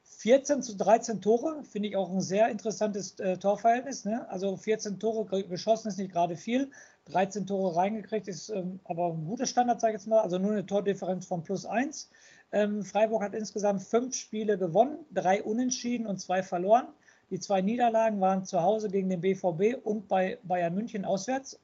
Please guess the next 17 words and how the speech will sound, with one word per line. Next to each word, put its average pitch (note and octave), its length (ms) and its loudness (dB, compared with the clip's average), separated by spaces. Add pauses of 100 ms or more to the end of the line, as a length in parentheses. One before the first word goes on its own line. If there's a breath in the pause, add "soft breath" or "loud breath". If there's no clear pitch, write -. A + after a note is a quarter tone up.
Also F3+ 220 -8
gegen F3+ 200 -2
die F#3+ 100 -2
beiden F3 240 2
Mannschaften E3+ 420 -6
kann E3+ 120 0
man G3+ 100 -2
mal A3 120 0
verlieren, A3+ 300 -4
sag A3 120 -4
ich G3+ 60 -8
jetzt G#3 160 -10
mal A3 100 -2
so, B3 160 -4
ne? A3 160 -4 (640 soft breath)
Dann, A3+ 300 6
ähm, A3+ 480 6